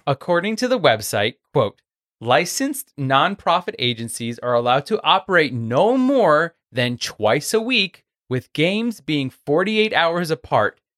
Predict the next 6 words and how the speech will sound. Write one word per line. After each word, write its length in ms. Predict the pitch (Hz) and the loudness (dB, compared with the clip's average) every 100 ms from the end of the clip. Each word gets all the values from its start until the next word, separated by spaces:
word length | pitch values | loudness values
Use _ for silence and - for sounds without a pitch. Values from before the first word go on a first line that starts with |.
| _ - | _ -8
and 280 | 104 110 | -6 -4
no 200 | 117 139 196 | 2 2 2
longer 680 | 202 202 214 202 139 123 123 _ - | 0 2 2 2 0 0 -2 _ -8
than 160 | 110 95 | -8 -8
five 600 | _ - 147 160 175 - | _ 2 4 4 2 -2
hours 640 | 127 135 123 101 98 101 | 2 2 2 -2 -4 -10